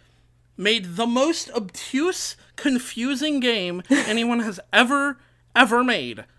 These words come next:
Speaker 1: And yet, it has a rabid community, and more and more people are joining that community.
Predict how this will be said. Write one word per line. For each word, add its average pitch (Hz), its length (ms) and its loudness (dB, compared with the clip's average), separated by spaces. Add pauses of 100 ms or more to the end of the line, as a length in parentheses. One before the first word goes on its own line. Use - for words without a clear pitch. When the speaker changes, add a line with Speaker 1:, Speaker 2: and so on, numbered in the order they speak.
(440)
Speaker 1:
And 247 200 4
yet, 226 440 -2 (340)
it 208 100 -6
has 196 180 -8
a 185 100 -4
rabid 160 640 -6
community, 139 640 -8 (440)
and 202 180 0
more 202 240 0
and 294 100 -2
more 262 160 -2
people 214 320 -8
are 190 120 -2
joining 175 400 -4
that 123 200 -10
community. 123 540 -14